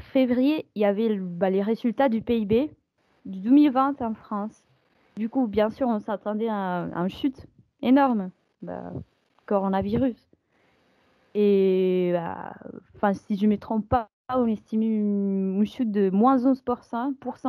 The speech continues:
mais à la fin, c'était de, que de huit. Mais quand même, c'est une chute énorme. Normalement, euh, le P I B, il, il, il devrait, enfin, pour une économie stable,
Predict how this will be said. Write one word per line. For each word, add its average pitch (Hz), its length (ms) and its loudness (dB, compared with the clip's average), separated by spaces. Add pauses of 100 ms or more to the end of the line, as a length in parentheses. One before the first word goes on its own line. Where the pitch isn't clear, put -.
mais 214 240 0
à - 160 -4
la 214 120 0
fin, 254 160 0
c'était - 200 -8
de, 202 240 -4 (300)
que 302 80 4
de 277 120 4
huit. 254 240 2 (760)
Mais 208 80 -6
quand 240 180 0
même, 262 160 2
c'est - 180 -10
une 208 220 -2
chute - 300 -8
énorme. 247 580 2
Normalement, 202 640 0
euh, 214 60 0
le 202 120 0
P 226 220 -4
I 220 40 -2
B, 220 520 2 (100)
il, 208 80 -4
il, 190 100 -8 (120)
il 208 180 -4
devrait, 220 380 -2 (840)
enfin, 202 180 -6
pour 208 260 -4
une 226 120 4
économie 269 540 4
stable, 240 580 0